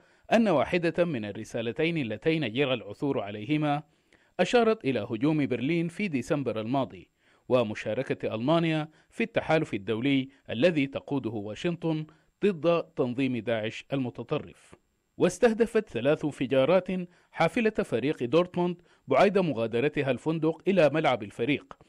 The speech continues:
الذي كان يستعد لاحتضان مباراته ضد موناكو الفرنسي، مما أدى إلى إصابة المدافع الإسباني مارك بارترا بجروح في ذراعه.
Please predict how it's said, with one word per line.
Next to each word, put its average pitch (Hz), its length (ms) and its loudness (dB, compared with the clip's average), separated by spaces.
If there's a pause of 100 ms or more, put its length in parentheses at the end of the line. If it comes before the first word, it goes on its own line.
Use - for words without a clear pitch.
(340)
الذي 120 320 0
كان 143 240 0
يستعد 151 640 0 (260)
لاحتضان 170 600 2
مباراته 127 720 0
ضد 131 280 -2
موناكو 120 420 -2
الفرنسي، 123 640 -4 (360)
مما 113 340 -2
أدى 120 220 0
إلى 110 320 -4
إصابة 143 400 0
المدافع 135 520 2
الإسباني 143 680 0
مارك 160 360 2
بارترا 143 500 0 (280)
بجروح 131 460 2
في 110 220 -6
ذراعه. 107 420 -4